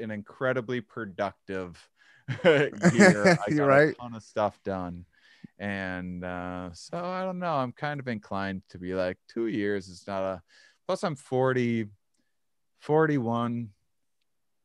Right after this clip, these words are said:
Speaker 1: forty-one, forty-two. That's kind of, like, prime time for a dude, really. Especially if I
Speaker 2: Yeah.
Speaker 1: can get my money sorted.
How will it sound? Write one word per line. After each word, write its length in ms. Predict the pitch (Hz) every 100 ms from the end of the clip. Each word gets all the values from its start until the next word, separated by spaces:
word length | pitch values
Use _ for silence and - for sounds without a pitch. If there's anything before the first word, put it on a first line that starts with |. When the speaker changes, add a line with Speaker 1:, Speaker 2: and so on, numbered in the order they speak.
| _ _ -
Speaker 1:
forty-one, 540 | 190 226 180 175 170
forty-two. 560 | - 170 180 160 - 156
That's 200 | 262 -
kind 240 | 330 359
of, 60 | 330
like, 180 | 262 - _ _
prime 640 | - 123 123 123 123 117
time 500 | 107 101 98 98 92
for 280 | 87 90 85
a 60 | 80
dude, 640 | 82 80 80 78 71 143 82
really. 640 | 85 82 71 67 73 - _ _ _ _ _ _ _ _ _ _ -
Especially 360 | - 156 131
if 100 | 127
I 80 | 113
Speaker 2:
Yeah. 20 |
Speaker 1:
can 80 | 104
get 160 | 104 101
my 160 | 92
money 300 | 90 87 90 82
sorted. 560 | - 73 71 73 -